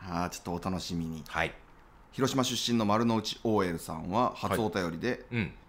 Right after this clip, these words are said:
Speaker 1: えー、「ぜひ参加したいと思ってます」と。
Speaker 2: ありがとうございます。
Speaker 1: 「牛尾さんの声って俳優の生瀬さんに似てないでしょうか」
Speaker 2: ええ。
Speaker 1: っ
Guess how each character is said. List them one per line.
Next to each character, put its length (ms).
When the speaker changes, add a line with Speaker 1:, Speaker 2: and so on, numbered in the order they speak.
Speaker 1:
え 280
ー、 20
「ぜ 120
ひ 100
参 200
加 80
し 60
た 80
い 60
と 60
思 80
っ 40
て 60
ま 100
す」 120
と。 60
Speaker 2:
あ 60
り 60
が 60
と 60
う 20
ご 20
ざ 80
い 40
ま 80
す。 240
Speaker 1:
「牛 200
尾 60
さ 120
ん 60
の 80
声 180
っ 20
て 140
俳 200
優 180
の 260
生 260
瀬 100
さ 140
ん 60
に 100
似 140
て 100
な 140
い 40
で 100
し 100
ょ 100
う 40
か」 120
Speaker 2:
え 600
え。 20
Speaker 1:
っ 40